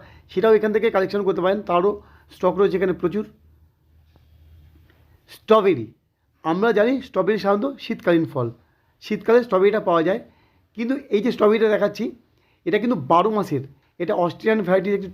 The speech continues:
স্ট্রবেরি, সাইজও অনেকটা বড় হবে। সাধারণত আমাদের এখানকার যে স্ট্রবেরিগুলো হয়, তার থেকে তুলনায় অনেক বড় এবং খুব সুন্দর ফ্লেভার হবে, বারো মাস ফল হবে। এবং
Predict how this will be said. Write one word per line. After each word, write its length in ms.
স্ট্রবেরি, 360
সাইজও 340
অনেকটা 200
বড় 200
হবে। 200
সাধারণত 240
আমাদের 340
এখানকার 320
যে 140
স্ট্রবেরিগুলো 440
হয়, 160
তার 140
থেকে 180
তুলনায় 380
অনেক 140
বড় 220
এবং 140
খুব 120
সুন্দর 300
ফ্লেভার 300
হবে, 160
বারো 340
মাস 220
ফল 180
হবে। 220
এবং 180